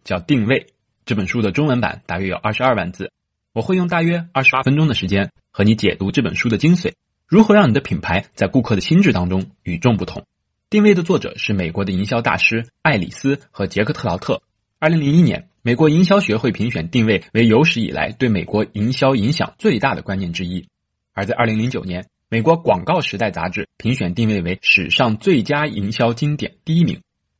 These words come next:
所以有人说，如果你只能看一本营销书，那就首选《定位》吧。为什么《定位》这个概念对营销人的影响如此大呢？原来在上个世纪六七十年代之前，人们对做品牌的理解呢，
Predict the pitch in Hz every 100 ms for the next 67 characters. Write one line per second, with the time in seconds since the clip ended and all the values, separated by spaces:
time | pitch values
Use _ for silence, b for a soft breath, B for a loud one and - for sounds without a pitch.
0 | _ _ _ - 101 92 87 _ - 131
1 | 180 196 196 B - 131 143 147 95 92
2 | 113 123 185 135 95 92 98 110 101 -
3 | _ 110 98 - 95 - 117 - 113 120
4 | 151 - - _ _ _ _ _ _ 233
5 | 220 92 101 139 131 131 101 139 101 101
6 | - - 104 101 113 120 123 98 95 101
7 | 127 - 95 160 165 98 - - _ _
8 | _ _ _ - 104 98 92 b 113 110
9 | 170 139 113 - 123 104 117 127 160 -
10 | 180 113 92 95 101 - 82 - _ 107
11 | 131 170 175 175 104 82 92 107 104 117
12 | - 95